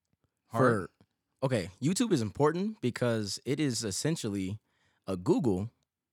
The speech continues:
Speaker 2: with videos. You can learn anything you want to on there. And, uh, also it doubles for entertainment, which is good.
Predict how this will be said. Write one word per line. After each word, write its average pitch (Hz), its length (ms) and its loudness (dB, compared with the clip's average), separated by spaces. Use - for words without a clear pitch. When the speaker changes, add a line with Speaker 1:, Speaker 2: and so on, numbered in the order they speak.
Speaker 2:
with 95 180 -4
videos. 90 720 -4
You - 100 -4
can 120 120 0
learn 101 240 -2
anything 131 340 2
you 127 80 4
want 110 180 0
to 101 160 -2
on 92 120 -2
there. 90 260 -6
And, 117 280 0
uh, 107 300 0
also 117 280 0
it 110 100 0
doubles 104 260 -2
for - 100 -4
entertainment, 95 440 -2
which - 140 -10
is 92 100 -10
good. 95 240 -4